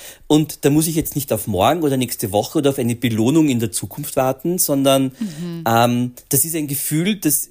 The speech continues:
Speaker 1: das ist ein Bedürfnis, das ich jetzt habe und, und sich mit dem auseinandersetzen, weil ich denke mir dann immer, wenn einem ein Stein auf den Kopf fällt, dann war das alles umsonst, dieses Aufsparen, Aufwarten.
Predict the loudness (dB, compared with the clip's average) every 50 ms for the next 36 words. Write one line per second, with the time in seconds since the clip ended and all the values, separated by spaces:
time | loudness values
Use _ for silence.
0 | _ _ _ _ _ -6 -4 -2 0 0 -2 -2 -2 -6 -2 -2 -2 -2 0 -2
1 | -4 -4 -4 -6 -6 -6 -8 -4 -6 -6 -4 -6 -10 -8 -2 -2 -2 -2 -2 -4
2 | -2 -2 -2 -4 -4 0 0 0 0 0 0 0 -2 -2 0 2 2 2 2 2
3 | 0 0 -2 -2 0 0 -2 0 0 0 -2 0 -2 0 2 2 2 2 2 0
4 | -4 -6 -8 -8 -4 0 2 2 2 2 2 0 0 2 2 2 2 0 0 -2
5 | 0 2 4 4 4 2 0 -2 -2 0 -2 0 -2 -4 -4 -2 0 0 0 0
6 | 0 -2 -4 -4 -4 -8 -8 -4 -4 -4 -4 -2 0 0 2 2 0 2 2 2
7 | 2 4 2 2 2 2 0 -2 -2 -2 -2 -2 -2 -4 -4 -6 -4 -4 -2 -2
8 | -2 -2 -2 -2 -2 0 0 0 -2 0 2 2 4 4 2 -2 -6 -4 -2 -2
9 | 0 0 0 0 0 2 2 2 2 2 0 -2 0 2 2 4 4 2 0 -2
10 | -4 -2 -2 0 -2 -2 -4